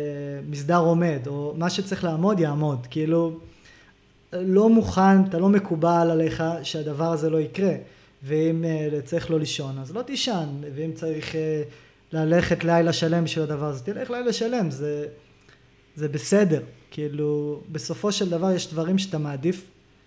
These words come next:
לוותר על ה-,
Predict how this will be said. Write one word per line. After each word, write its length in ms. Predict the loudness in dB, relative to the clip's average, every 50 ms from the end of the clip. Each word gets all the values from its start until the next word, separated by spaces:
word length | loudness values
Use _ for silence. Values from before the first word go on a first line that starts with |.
| _ _ _ _ _ _ _ _ _ _ _ _ _ _ _ _ _ _ -20 -20 -16 -10
לוותר 560 | -8 -6 -6 -6 -6 -4 0 4 4 4 4
על 160 | 4 2 2 2
ה-, 880 | 0 0 -2 -2 -4 -4 -4 -4 -4 -6 -6 -6 -6 -8 -8 -8 -10